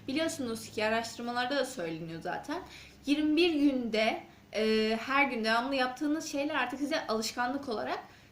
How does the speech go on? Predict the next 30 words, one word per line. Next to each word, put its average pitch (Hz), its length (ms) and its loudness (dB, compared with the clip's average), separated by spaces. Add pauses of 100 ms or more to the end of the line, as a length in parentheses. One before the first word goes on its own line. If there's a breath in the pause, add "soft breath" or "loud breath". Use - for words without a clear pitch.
(120)
devam 220 420 6
ediyor. 185 260 0
Yirmi 240 380 2
bir 247 140 2
gün 226 200 -2
kuralı 196 420 -4
var. 240 240 -2 (300 loud breath)
Hani 247 300 -2 (180)
bir 294 160 6
şey 262 200 0
yirmi 247 220 0
bir 247 60 0
gün 202 180 -4
yaparsanız 254 640 -4
bu 294 60 2
size 330 240 -2
alışkanlık 277 500 0
haline 160 280 -4
geliyor. - 380 -8 (640 loud breath)
Ben 359 240 4
de 320 160 0
düşündüm, 320 440 0
dedim 320 320 -2
ki 277 320 0 (200 loud breath)
daha 277 220 0
önceden 262 300 0
yapmak 262 320 -4
istediğim 233 360 -4
ama 277 120 -2
sürekli 262 440 0